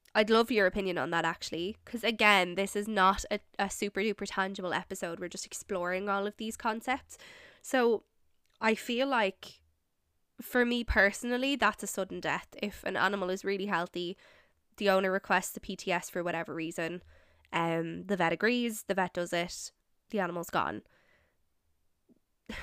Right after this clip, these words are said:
That, is that not a sudden death? Um, some of you might argue, "Well, no, it's not actually a sudden death because the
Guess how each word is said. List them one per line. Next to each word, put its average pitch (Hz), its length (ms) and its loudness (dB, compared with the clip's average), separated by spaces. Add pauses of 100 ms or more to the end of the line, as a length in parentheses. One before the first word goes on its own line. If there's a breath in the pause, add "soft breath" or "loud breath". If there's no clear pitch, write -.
(580 loud breath)
That, 202 160 2
is 220 120 -6
that 214 160 -2
not 208 160 0
a 208 40 -6
sudden 190 320 -8
death? - 360 -8 (1000 loud breath)
Um, 190 380 4 (300)
some 247 260 0
of 233 140 0
you 208 380 0
might 196 200 2
argue, 190 320 2
"Well, 226 180 0
no, 330 220 6
it's 285 160 0
not 285 160 4
actually 233 300 0
a 208 40 -2
sudden 196 240 -4
death 170 300 -4
because 185 540 -2
the 180 440 -4